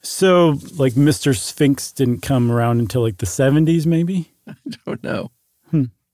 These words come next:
Speaker 1: We'll find out.
Speaker 2: Uh,
Speaker 1: That's a short stuff just waiting to
Speaker 2: yeah,
Speaker 1: happen, I guess.
Speaker 2: totally.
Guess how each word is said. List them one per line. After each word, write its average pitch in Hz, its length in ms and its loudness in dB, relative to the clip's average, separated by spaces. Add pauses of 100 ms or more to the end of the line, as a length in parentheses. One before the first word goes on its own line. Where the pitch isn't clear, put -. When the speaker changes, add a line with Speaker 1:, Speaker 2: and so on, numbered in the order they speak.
(240)
Speaker 1:
We'll 170 100 -2
find 185 320 2
out. 139 180 4
Speaker 2:
Uh, 117 120 2
Speaker 1:
That's 127 120 0
a 156 40 0
short 151 300 2
stuff 113 340 -2
just 120 260 -4 (200)
waiting 131 420 2
to 110 60 4
Speaker 2:
yeah, 98 120 4
Speaker 1:
happen, 123 380 -2
I 143 80 -4
guess. 123 120 -4
Speaker 2:
totally. 98 320 -6